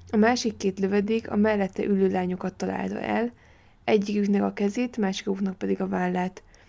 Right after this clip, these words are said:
A merénylet után elsötétült a kép, és Malala eszméletét vesztette.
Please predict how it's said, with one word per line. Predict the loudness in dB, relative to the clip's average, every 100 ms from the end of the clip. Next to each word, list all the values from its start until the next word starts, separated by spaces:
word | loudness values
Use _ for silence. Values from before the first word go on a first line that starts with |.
| -20 -20 -20 -20 -10
A | 2
merénylet | 4 6 6 6 2
után | -2 0 2 2 0
elsötétült | -2 -2 0 -2 -2 -2 -4
a | -4
kép, | -2 -2 -2 -2
és | -2 0
Malala | 2 2 0 -4 -4
eszméletét | -8 -6 -6 -6 -8 -10 -10
vesztette. | -10 -8 -12 -10 -10 -10